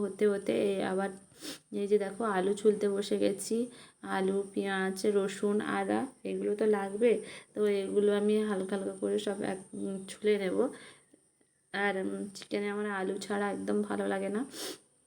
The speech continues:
আজকে ভাবছি একটু কষিয়ে, রসিয়ে, কষিয়ে রান্না করব, কারণ অনেক দিন রান্না করিনি।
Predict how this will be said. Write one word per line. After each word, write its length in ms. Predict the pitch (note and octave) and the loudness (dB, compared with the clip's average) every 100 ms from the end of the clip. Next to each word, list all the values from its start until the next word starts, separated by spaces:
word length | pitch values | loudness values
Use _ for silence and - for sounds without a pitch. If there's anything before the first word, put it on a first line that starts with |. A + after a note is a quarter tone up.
| _ _ _ _ - | _ _ _ _ -10
আজকে 320 | F#3+ G3+ - G#3+ | -8 -6 -4 -2
ভাবছি 300 | G#3+ G#3 G#3+ | -2 0 -2
একটু 160 | G#3+ G#3+ | -2 0
কষিয়ে, 340 | G#3 G3+ A3+ A3+ | 2 2 2 2
রসিয়ে, 380 | F#3+ F#3+ A#3+ A#3 | 2 0 2 2
কষিয়ে 280 | G3+ G3+ A3+ | 0 0 2
রান্না 340 | G3+ F3+ F#3+ G3 | 2 0 -2 -2
করব, 300 | G#3 G3 A3 C#4 - - - - | -2 -2 -2 -4 -8 -14 -12 -6
কারণ 280 | G3+ G3+ | -2 -2
অনেক 240 | G3 G3+ G3+ | -2 -2 2
দিন 140 | G#3+ G#3 | 2 2
রান্না 340 | F#3 F#3 G3+ | 2 -2 -4
করিনি। 520 | G#3 G3+ G3+ G3+ G3+ | -2 0 0 0 0